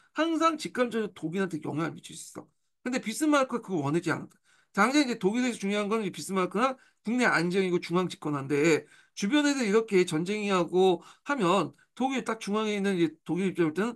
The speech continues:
거기 휘말려들 수 있고 국내 통일 어떤 그 작업에 마-, 방해가 될 수 있는 거죠. 그러니까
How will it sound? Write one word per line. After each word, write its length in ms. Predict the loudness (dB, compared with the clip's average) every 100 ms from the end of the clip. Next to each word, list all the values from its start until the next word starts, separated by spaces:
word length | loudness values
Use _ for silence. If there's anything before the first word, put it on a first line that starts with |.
| -10 _ _
거기 260 | -2 -2 -4
휘말려들 480 | 0 4 4 2 0
수 140 | -4
있고 460 | -6 2 2 2 -4 _ _
국내 380 | -4 0 0
통일 480 | 0 -2 0 0 0
어떤 400 | -2 -4 -2 0
그 360 | 2 2 0 -4 _ _
작업에 480 | -6 -2 0 0 -2 _ -12
마-, 260 | -8 -8 -6
방해가 400 | -2 2 4 4
될 80 |
수 140 | 2 -2
있는 120 | -10
거죠. 320 | -8 -10 -12 _ _
그러니까 520 | -4 -4 2 2 2